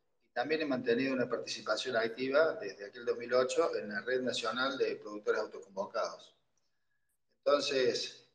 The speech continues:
he mantenido mi relación con todos los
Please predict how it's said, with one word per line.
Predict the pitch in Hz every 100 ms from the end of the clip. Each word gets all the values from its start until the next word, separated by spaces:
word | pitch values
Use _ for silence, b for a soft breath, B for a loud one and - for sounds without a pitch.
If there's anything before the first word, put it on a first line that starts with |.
| _
he | 120 127 143
mantenido | 147 139 139 160 160 165 165 120
mi | 120 120 117 113 107
relación | 107 110 117 - 151 156 - -
con | 113 113 110 - _ _ _ -
todos | 160 160
los | 151 147 - - -